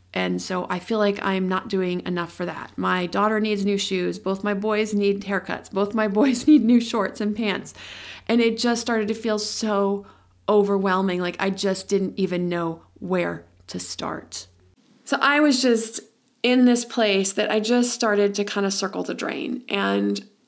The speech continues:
I just wanted to sit in the middle of my wrecked little house and cry. So I know we all have these days.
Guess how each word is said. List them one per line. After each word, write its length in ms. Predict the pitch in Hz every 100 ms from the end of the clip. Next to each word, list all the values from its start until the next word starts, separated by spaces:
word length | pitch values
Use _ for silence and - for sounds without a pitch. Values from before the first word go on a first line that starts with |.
| _
I 260 | 208 214 233
just 260 | 262 262
wanted 260 | 240 220 214
to 100 | 240
sit 380 | - - 196 -
in 140 | 214
the 80 | 214
middle 300 | 208 202 202
of 200 | - 220
my 140 | 226 220
wrecked 380 | 208 202 202 240
little 260 | 247 247
house 560 | 240 208 196 190 - - -
and 260 | 185 190
cry. 640 | 190 - - - - - - - _ _ _ _ _ _
So 520 | - - 254 175 - - - _ _ _ _ _ - _ _ _ _ -
I 120 | 220
know 140 | 220
we 140 | 226 233
all 260 | 208 226
have 280 | 220 214 202
these 220 | 202 202
days. 440 | - - - -